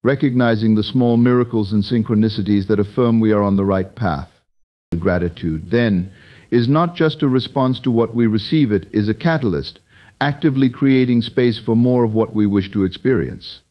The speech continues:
In this way, gratitude transforms us into vessels ready to receive, amplifying our manifestations and enhancing our journey with a steady stream of joy and fulfillment.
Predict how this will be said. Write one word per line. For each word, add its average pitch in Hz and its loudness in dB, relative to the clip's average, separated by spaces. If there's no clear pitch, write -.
In 143 4
this 185 0
way, 165 2
gratitude 147 0
transforms 131 0
us 120 0
into 117 0
vessels 117 0
ready 113 2
to 107 -2
receive, 98 0
amplifying 135 0
our 120 2
manifestations 120 0
and 113 2
enhancing 120 0
our 110 2
journey 123 0
with 110 0
a 104 0
steady 123 0
stream 117 0
of 101 0
joy 110 2
and 104 0
fulfillment. 98 -2